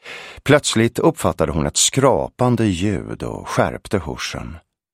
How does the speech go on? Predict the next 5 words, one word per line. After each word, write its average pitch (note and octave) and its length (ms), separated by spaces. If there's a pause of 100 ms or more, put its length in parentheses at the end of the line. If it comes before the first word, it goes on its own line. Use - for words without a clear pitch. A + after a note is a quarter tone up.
(220)
Sen F2+ 440 (320)
en G#2 160
hård, D2+ 540
klirrande C#2 560
smäll. D2 680